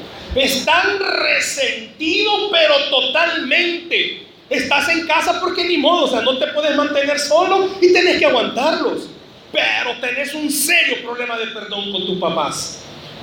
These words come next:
Porque en algún momento te dañaron, en algún momento se entrometieron en tu vida,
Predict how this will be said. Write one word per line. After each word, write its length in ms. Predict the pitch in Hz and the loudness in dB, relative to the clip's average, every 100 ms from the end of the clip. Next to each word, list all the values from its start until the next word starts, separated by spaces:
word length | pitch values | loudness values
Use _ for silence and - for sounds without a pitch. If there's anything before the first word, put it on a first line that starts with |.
| 233 | 2
Porque 300 | 240 247 240 | 4 4 4
en 80 | 226 | 4
algún 260 | 226 294 | 4 4
momento 460 | 269 277 285 262 254 | 4 4 2 0 0
te 100 | 247 | 0
dañaron, 560 | 247 254 311 294 208 | 2 2 2 2 0
en 100 | 220 | 0
algún 240 | 220 233 302 | 0 2 2
momento 400 | 277 294 285 277 | 4 4 2 2
se 120 | 277 | 2
entrometieron 600 | 262 247 240 247 285 285 | 2 2 2 4 2 4
en 200 | 277 262 | 2 0
tu 120 | 269 | -2
vida, 600 | 285 330 320 202 - - | -2 2 2 2 0 -4